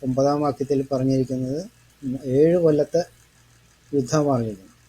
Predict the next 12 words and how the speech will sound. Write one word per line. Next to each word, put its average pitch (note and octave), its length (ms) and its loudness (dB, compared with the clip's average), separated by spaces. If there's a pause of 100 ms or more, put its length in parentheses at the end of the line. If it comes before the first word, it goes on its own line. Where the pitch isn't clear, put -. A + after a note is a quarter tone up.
(280)
ഏഴ് C3 200 2
കൊല്ലം D#3 240 6
അത് E3 100 6
കണ്ടിന്യുവസ് D#3 520 2
അല്ല, E3+ 260 0
കാരണം D3+ 300 -2
അന്തിക്രിസ്തുവിൻ്റെ D3+ 640 -2 (640)
ആദ്യത്തെ C#3+ 360 2
മൂന്നര D#3 380 2 (520)
കൊല്ലം D3 440 -2 (840)
ഒരു C#3+ 100 -2
ശൂന്യകാലമാണ്. C#3 880 0